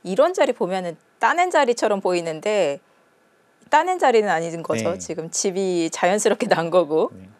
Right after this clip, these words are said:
Speaker 2: 반면에 이 자리는 따낸 자리입니다.
Speaker 1: 네.
Speaker 2: <laughs>
Speaker 1: 아.
Speaker 2: 여기서 패 정말 많이 했잖아요.
Speaker 1: 네.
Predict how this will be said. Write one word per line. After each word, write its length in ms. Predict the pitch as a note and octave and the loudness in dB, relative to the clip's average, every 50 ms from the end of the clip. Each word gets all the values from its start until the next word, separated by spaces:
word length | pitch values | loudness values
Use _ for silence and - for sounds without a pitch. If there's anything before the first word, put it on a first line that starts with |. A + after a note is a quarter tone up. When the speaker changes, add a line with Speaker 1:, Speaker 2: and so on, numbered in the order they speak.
| _ - _ - | _ -20 _ -10
Speaker 2:
반면에 540 | - B2 B2+ D3 D3+ D3 D3 C#3 C#3+ - - _ - | -6 -4 -4 -2 -2 0 -2 -2 -4 -6 -12 _ -12
이 120 | A2 G#2+ | -8 -2
자리는 480 | - C3 B2 A2+ A2+ A2 B2+ D#3+ A3 - _ _ _ _ _ _ _ _ _ _ _ _ _ _ _ _ _ _ _ _ _ _ _ _ _ _ _ _ _ _ _ _ | 0 0 0 0 -2 -6 -6 -8 -8 -10 _ _ _ _ _ _ _ _ _ _ _ _ _ _ _ _ _ _ _ _ _ _ _ _ _ _ _ _ _ _ _ _
따낸 240 | - F3 F3+ F3 C#3 | 0 2 2 0 -2
자리입니다. 360 | G#2+ G2 E2+ D#2+ D2+ D2+ - | -4 -6 -6 -8 -12 -4 2
Speaker 1:
네. 360 | F#3 F#3+ F#3+ F#3 F3+ E3 F3+ A#3+ - - B3 B3+ A3 - - - A#2+ C#3 - - C3+ A#2+ - | 4 6 6 6 6 6 4 2 -2 -6 -8 -8 -8 -8 -8 -8 -8 -8 -6 -8 -8 -10 -10
Speaker 2:
<laughs> 680 | - - - - - E4 - - - F#3+ G3+ F#3+ D#3 | -16 -18 -14 -12 -10 -10 -10 -12 -14 -14 -14 -14 -12
Speaker 1:
아. 520 | D3+ - E3 E3 E3 E3+ E3 F3+ F3+ F3 F3 _ _ _ _ _ _ _ _ _ _ _ _ _ _ _ _ _ _ _ _ _ _ _ _ _ _ _ _ _ _ _ _ _ _ _ _ _ _ _ _ _ _ _ - | -12 -10 -10 -10 -12 -12 -14 -16 -16 -18 -20 _ _ _ _ _ _ _ _ _ _ _ _ _ _ _ _ _ _ _ _ _ _ _ _ _ _ _ _ _ _ _ _ _ _ _ _ _ _ _ _ _ _ _ -2
Speaker 2:
여기서 220 | B2 B2 C3+ C#3 - | -2 -2 -2 -6 -8
패 360 | - F3 F3+ F3 E3+ D#3+ C#3 | -6 -2 0 2 2 2 0
정말 260 | - - C3+ D3+ F3 | 0 -2 0 0 2
많이 200 | D3+ A#2+ G#2+ G#2 | 0 0 -2 -4
했잖아요. 400 | G2+ F#2 - - - F3 G3 B3 | -6 -10 -10 -12 -10 -8 -6 -6
Speaker 1:
네. 160 | - D#3+ D3 | -4 -6 -6